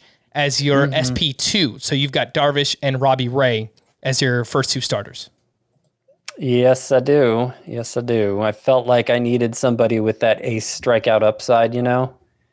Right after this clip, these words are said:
Speaker 2: and just hoping Yu Darvish bounced back from a very difficult second half. But we've seen him have stretches like that in the past. I had considered Christian Yelich with that pick, and I had considered r-,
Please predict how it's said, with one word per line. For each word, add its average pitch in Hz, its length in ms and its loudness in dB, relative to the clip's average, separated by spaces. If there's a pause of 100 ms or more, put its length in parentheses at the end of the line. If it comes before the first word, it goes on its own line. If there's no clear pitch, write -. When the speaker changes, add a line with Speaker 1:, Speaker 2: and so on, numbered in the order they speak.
(720)
Speaker 2:
and 101 460 -6
just 104 160 -6
hoping 107 460 0
Yu 107 120 0
Darvish 104 400 0
bounced 104 300 -2
back 107 180 2
from 113 140 -4
a - 20 -4
very 180 220 2
difficult 104 380 -2
second 95 240 -2
half. 87 480 -14
But 92 320 -2
we've 117 180 0
seen 117 240 0
him 104 300 -4
have - 200 -2
stretches 101 460 -2
like 98 220 0
that 101 200 0
in 107 60 -12
the 107 80 -8
past. 98 480 -4 (300)
I 175 100 0
had 220 140 -4
considered 190 480 0
Christian 147 400 0
Yelich 131 560 0 (300)
with 139 180 -2
that 147 220 0
pick, 170 380 -2 (960)
and 117 400 0
I 113 140 2
had 113 220 -2
considered 107 800 0 (880)
r-, 120 200 -6